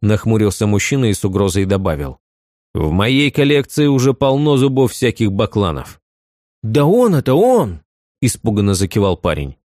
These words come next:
"Я знаю, что случилось с Топором и Серым, так что всё по чесноку будет. Это точно он, отвечаю!" "Где ты его видел?" спросил мужчина, приготовившись запоминать. "И как давно?" "Да здесь же!"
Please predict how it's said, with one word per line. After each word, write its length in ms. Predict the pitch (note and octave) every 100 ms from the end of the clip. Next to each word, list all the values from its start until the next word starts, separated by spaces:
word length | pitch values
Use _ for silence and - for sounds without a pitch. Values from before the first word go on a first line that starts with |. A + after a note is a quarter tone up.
| _
"Я 200 | A#2 C#3+
знаю, 300 | B2+ G3+ G3+
что 180 | D3 E3
случилось 480 | - D#3+ - F3 C3+
с 40 |
Топором 460 | - C3 D3 D3+ D3+
и 20 |
Серым, 440 | D3+ F#3+ A2+ D2+ - _
так 160 | C3+ B2
что 180 | - C#3+
всё 240 | - F#3
по 120 | -
чесноку 480 | - E3 F#3+ F#3+ G3+
будет. 340 | G2+ D#2+ D2+ _ _ -
Это 260 | A#2 E3
точно 460 | D#3 A3+ G#3+ - D3
он, 200 | A#2 F#2+
отвечаю!" 640 | A2 F3+ - A#3+ A#2+ C2+ - _ _ _ _ _ _
"Где 380 | F#2 E2+ G2 B2+
ты 100 | B2
его 220 | A#2 A#2
видел?" 420 | A#2+ G#2 - B1+ - _ _
спросил 460 | - - G2+ G#2
мужчина, 440 | F#2+ F#2+ - B2+ A2
приготовившись 840 | - F#2+ G2 A2+ G#2 F#2 - F#2
запоминать. 680 | G2 F#2+ G2 G2 E2+ - - _ _
"И 120 | - G#2+
как 260 | A#2 G2+
давно?" 400 | G#2 F#2+ F#2 C2+ - _ _ _
"Да 200 | - A2
здесь 340 | D3+ D#3+ B3+ D3
же!" 200 | G2